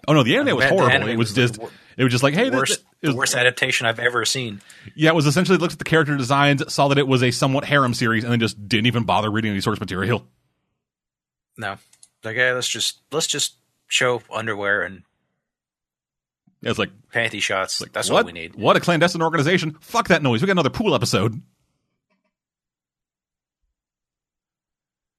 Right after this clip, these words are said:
Speaker 1: But yeah, so that's all we know about
Speaker 2: Sigh.
Speaker 1: that game at this point. Uh, more details will be released on December eighteenth.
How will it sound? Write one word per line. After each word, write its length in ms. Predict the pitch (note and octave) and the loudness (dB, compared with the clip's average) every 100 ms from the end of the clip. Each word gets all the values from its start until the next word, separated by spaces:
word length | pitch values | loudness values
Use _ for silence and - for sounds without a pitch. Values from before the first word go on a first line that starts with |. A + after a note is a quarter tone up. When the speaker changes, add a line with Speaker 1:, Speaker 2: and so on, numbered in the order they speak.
| _ _ _ _ | _ _ _ _
Speaker 1:
But 180 | - C3+ | -2 2
yeah, 140 | G2 - _ _ _ | 2 -2 _ _ _
so 80 | - | 0
that's 100 | F3 | 4
all 60 | E3 | 6
we 60 | D3 | 4
know 100 | C#3+ | 4
about 180 | B2+ A2+ | 4 2
Speaker 2:
Sigh. 80 | |
Speaker 1:
that 80 | A2+ | 0
game 160 | A#2 A2+ | -2 -2
at 140 | G2 | -2
this 120 | G2 | -2
point. 280 | - A#2+ A#2 | -2 -2 -2
Uh, 140 | G2 G2 | -2 2
more 180 | A2+ | 4
details 300 | A#2 C3 C3 | 4 2 2
will 60 | A#2 | 2
be 40 | |
released 220 | A#2 A2+ - | 0 0 -4
on 60 | |
December 260 | F#2 A2 G2+ | -4 -2 -2
eighteenth. 380 | F#2+ E3 E3 | -2 -2 -2